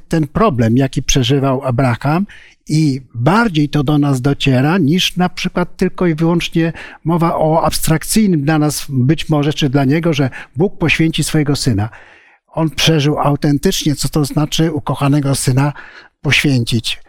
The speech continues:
I my przez to lepiej też rozumiemy, jak musiało być to bolesne dla obojga. I, i Abrahama, i Izaka, i Boga, Ojca, i Pana Jezusa.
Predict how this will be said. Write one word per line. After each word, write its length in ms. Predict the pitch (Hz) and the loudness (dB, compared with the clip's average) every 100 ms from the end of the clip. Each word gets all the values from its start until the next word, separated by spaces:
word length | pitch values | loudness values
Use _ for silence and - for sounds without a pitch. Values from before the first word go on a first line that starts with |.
| _ _ | _ _
I 440 | - 143 139 139 - | -4 0 2 0 -4
my 240 | 151 143 180 | 0 0 2
przez 300 | - 196 - | 2 0 0
to 120 | 160 | 0
lepiej 360 | 165 185 180 170 | 2 0 -2 -2
też 260 | 175 156 | 0 2
rozumiemy, 800 | 165 151 151 170 175 165 170 165 - - - | 2 0 2 2 2 2 0 -2 -6 -18 -4
jak 260 | 165 160 | -2 0
musiało 460 | 160 165 165 165 165 | 0 2 2 2 0
być 180 | 165 151 | -2 -2
to 160 | 175 | -2
bolesne 600 | 151 156 175 - 185 185 156 - - - | 0 0 0 -2 0 0 -2 -10 -20 -6
dla 240 | 123 165 | -2 0
obojga. 560 | 190 233 240 123 117 120 - _ _ _ _ _ _ _ _ _ _ | 2 2 2 0 -2 -4 -10 _ _ _ _ _ _ _ _ _ _
I, 440 | 170 170 170 170 | 0 0 0 0
i 120 | 185 180 | 0 0
Abrahama, 680 | 156 160 151 170 170 160 | 0 0 0 0 0 2
i 100 | 151 | 2
Izaka, 420 | 147 147 156 - 208 - | 2 2 0 -2 -4 -2
i 140 | 156 | 0
Boga, 520 | 135 160 151 151 165 180 _ | 0 0 0 0 -2 -4 _
Ojca, 440 | - 143 - 165 170 | -2 -2 0 -2 -2
i 180 | 208 147 | -4 -6
Pana 300 | - 135 143 | -2 0 2
Jezusa. 560 | 160 185 151 127 117 | 2 0 -2 -6 -10